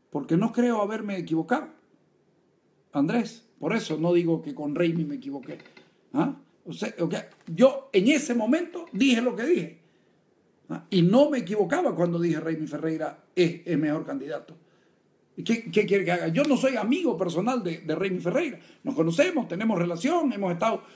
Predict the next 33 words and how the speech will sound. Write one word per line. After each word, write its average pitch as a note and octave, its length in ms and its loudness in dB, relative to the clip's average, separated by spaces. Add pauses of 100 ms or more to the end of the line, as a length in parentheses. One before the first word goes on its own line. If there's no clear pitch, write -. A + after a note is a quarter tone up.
juntos A#3+ 280 6
en G3+ 60 0
muchas A3+ 220 -2
cosas, B3+ 240 0
pero A3 120 -4
no B3 100 0
somos B3+ 260 2
amigos A#3 280 2
personales. G3+ 500 -2 (1400)
Así G3 240 0
que G#3+ 160 -2
no, A#3+ 400 4
no A3+ 300 4
creo B3+ 340 6
haberme A#3 300 0
equivocado G#3+ 400 -4
con G3 120 -4
Raimi F#3+ 220 -2
Ferreira. D3 300 -6 (720)
Luego, C#4 540 6 (720)
sigo F3+ 280 6
la E3+ 120 0
carta, E3+ 420 -4 (280)
la A3+ 200 6
descalifica B3 840 2
por G3+ 160 -2
ser A#3+ 320 0
extranjera. G3 800 4 (1400)
¿De F3+ 140 4
dónde A4 260 0
sale G#3+ 300 2
ese F3 320 2
chauvinismo F3+ 960 0